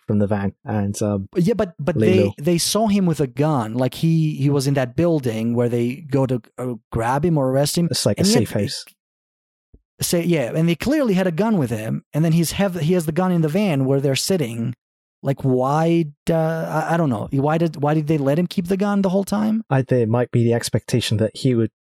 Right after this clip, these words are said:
Speaker 1: eventually pull the trigger, but, like, at that point when they're in the van, he sort of jumps the gun, so to speak.
Speaker 2: But, but why did they let him keep the van, the gun the whole time?
Speaker 1: What?
Speaker 2: Like, if they're, if they're not, I mean, they're not his friends. They're,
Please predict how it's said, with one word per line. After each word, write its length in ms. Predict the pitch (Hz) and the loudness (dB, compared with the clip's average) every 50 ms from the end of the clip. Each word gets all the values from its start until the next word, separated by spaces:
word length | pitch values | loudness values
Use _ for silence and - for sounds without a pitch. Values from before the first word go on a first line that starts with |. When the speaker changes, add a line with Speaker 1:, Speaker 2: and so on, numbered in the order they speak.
| _ - | _ -10
Speaker 1:
eventually 440 | - 113 - 123 113 - - - 107 | -6 -2 0 0 0 0 0 -2 -2
pull 260 | - - 131 120 110 | 0 0 0 0 0
the 60 | 101 | 0
trigger, 380 | - - - 117 107 95 95 92 - _ _ _ | -2 0 0 0 0 0 -4 -6 -8 _ _ _
but, 220 | - 107 95 104 - _ | -2 -2 -2 -2 -4 _
like, 300 | - 117 113 104 - - - | -2 0 0 0 -2 -6 -6
at 200 | 127 120 117 - | -4 -4 -2 -2
that 200 | - 120 113 - | -2 -2 -4 -2
point 220 | - - 120 104 107 | -2 -2 -2 0 0
when 140 | 117 113 | -2 0
they're 120 | 110 110 110 | 0 2 0
in 120 | 110 104 | 0 0
the 60 | 101 | -2
van, 340 | 98 - 107 107 107 101 101 | -2 -2 -2 0 0 -2 -4
he 420 | 104 - - - 113 101 101 101 - _ _ _ _ _ _ _ _ _ - 165 | -6 -8 -6 -4 -2 -2 -2 -6 -8 _ _ _ _ _ _ _ _ _ -8 -4
sort 240 | - - 131 101 98 | -2 -2 -2 -2 -2
of 60 | - | -2
jumps 240 | - 123 110 - - | -2 -2 0 0 -2
the 80 | - | -2
gun, 240 | - 139 131 131 117 | 0 0 0 0 0
so 200 | - - 135 123 | 0 0 -2 -2
to 100 | 104 107 | -2 -2
speak. 360 | - - 123 107 - - - _ _ _ _ _ _ _ _ - | -4 -2 -2 -2 -4 -6 -16 _ _ _ _ _ _ _ _ -4
Speaker 2:
But, 140 | 175 165 - - | -4 -4 -4 -4
but 240 | 160 143 160 165 | -4 -2 -2 -2
why 200 | 147 165 170 185 | 0 0 0 0
did 140 | 180 180 160 | 0 0 0
they 180 | 147 165 156 - - - | 0 -2 -2 -2 -6 -8
let 180 | - 143 151 151 | -4 -2 0 2
him 100 | 156 143 | 0 0
keep 280 | - - - 147 147 | -2 -2 -4 -2 -2
the 80 | 143 147 | -2 -2
van, 480 | 131 139 135 139 139 139 139 - 143 127 | -2 -4 -4 -2 -2 -2 -2 -2 -2 -2
the 100 | 135 123 | -2 -2
gun 380 | 123 123 139 139 139 135 127 | -2 -2 0 0 2 0 0
the 80 | 123 113 | 0 0
whole 180 | 123 135 127 | 0 0 -2
time? 800 | 113 - - - 147 143 135 113 117 - - - 120 127 135 _ _ _ _ _ _ _ _ - | -2 -4 -4 -2 -2 0 0 -2 -4 -6 -8 -8 -10 -12 -14 _ _ _ _ _ _ _ _ -2
Speaker 1:
What? 120 | 127 127 | 0 0
Speaker 2:
Like, 160 | 127 127 - | 0 0 0
if 140 | 143 123 123 | 0 -2 0
they're, 320 | 143 139 135 131 127 123 - _ _ _ _ _ _ _ _ - | 0 0 0 0 -2 -4 -8 _ _ _ _ _ _ _ _ -2
if 180 | - 147 127 127 | -2 -2 0 0
they're 160 | 147 147 143 | 0 0 2
not, 380 | 143 147 151 170 170 165 165 | 2 2 2 2 0 0 0
I 20 | 160 | 0
mean, 140 | 165 170 165 | 0 2 2
they're 80 | 175 | 0
not 180 | 208 226 196 - | 0 0 0 0
his 160 | 156 135 - | 0 -2 -2
friends. 440 | - - - - 196 127 117 123 120 | -2 -4 -2 -2 -2 -2 -2 -2 -2
They're, 200 | 139 135 131 | -2 -2 -2